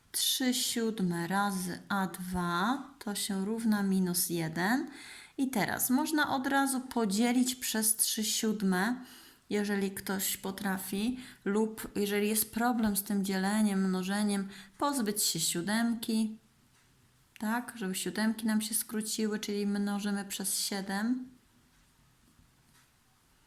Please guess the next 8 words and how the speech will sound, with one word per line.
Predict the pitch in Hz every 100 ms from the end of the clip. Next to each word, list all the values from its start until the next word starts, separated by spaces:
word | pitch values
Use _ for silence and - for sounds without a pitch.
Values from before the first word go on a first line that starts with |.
| _ _ _ 214
lewą | 208 202 202
i | 208 208
prawą | - 190 196
stronę. | 190 - 190 185 185 220 247
Dalej | 233 214 185 - - -
mam | 185 185 -
trzy, | - - 254 254 254
czyli | - 185